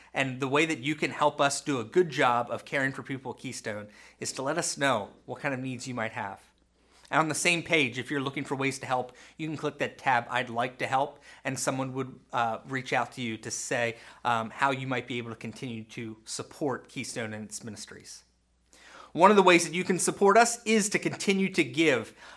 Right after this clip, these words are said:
Uh, as, uh, Pastor Keith mentioned, thank you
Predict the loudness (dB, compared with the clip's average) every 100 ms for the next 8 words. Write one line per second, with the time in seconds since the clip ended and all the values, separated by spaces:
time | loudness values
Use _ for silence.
0 | 6 8 8 8 6 4 4 4 4 2
1 | 0 0 -2 0 -4 -2 0 0 2 -2
2 | -2 -10 -20 _ _ 4 4 2 0 2
3 | 2